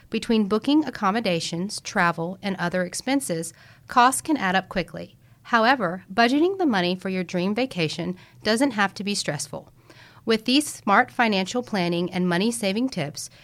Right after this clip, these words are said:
you may be able to save enough for your vacation in just six months. So let's say the countdown is on. Your amazing vacation is just six months away. What can you do to get started?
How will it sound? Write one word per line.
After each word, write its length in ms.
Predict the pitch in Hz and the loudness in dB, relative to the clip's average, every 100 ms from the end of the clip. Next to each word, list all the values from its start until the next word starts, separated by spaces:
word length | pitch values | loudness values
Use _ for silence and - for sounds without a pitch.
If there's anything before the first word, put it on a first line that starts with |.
| - | -14
you 180 | - 330 | 0 4
may 160 | 277 214 | 4 4
be 180 | 233 226 | 2 2
able 180 | 190 208 | 0 -2
to 160 | 196 | -4
save 300 | 185 185 190 | -2 0 2
enough 300 | 277 208 185 | 2 2 0
for 100 | - | -4
your 260 | 165 160 214 | -4 -2 -2
vacation 580 | 277 233 170 156 160 165 | -4 -2 -4 -2 -4 -4
in 220 | 175 170 | -2 -2
just 320 | 170 165 - | -2 -4 -6
six 300 | - 170 - | -8 -8 -6
months. 420 | 143 - - - - - - _ _ _ - _ - | -8 -8 -14 -18 -20 -20 -20 _ _ _ -20 _ -20
So 220 | - - 262 | -6 0 2
let's 300 | 302 403 - | 2 0 -2
say 240 | 233 214 | 0 0
the 120 | 208 | -2
countdown 600 | 202 202 190 185 185 185 | -4 -2 -2 0 0 0
is 160 | 180 175 | -2 -4
on. 340 | 135 - 175 - _ _ - | -4 -6 -14 -18 _ _ -4
Your 200 | 233 226 | 2 2
amazing 440 | 220 220 247 302 | 4 4 4 4
vacation 560 | 277 269 180 160 - 165 | 2 -2 -2 -2 -2 -4
is 140 | 170 | -4
just 260 | - 185 - | -2 -2 -2
six 300 | 226 226 - | -4 -4 -2
months 240 | 190 190 | -2 -2
away. 460 | 190 147 131 - - _ - - _ | -4 -4 -6 -12 -18 _ -20 -20 _
What 200 | 254 - | -2 -2
can 220 | - 269 | 2 2
you 160 | 220 269 | 4 0
do 200 | 214 165 | 0 -2
to 80 | 175 | -2
get 200 | 175 185 | -4 -4
started? 500 | - 247 202 101 | 0 0 0 -4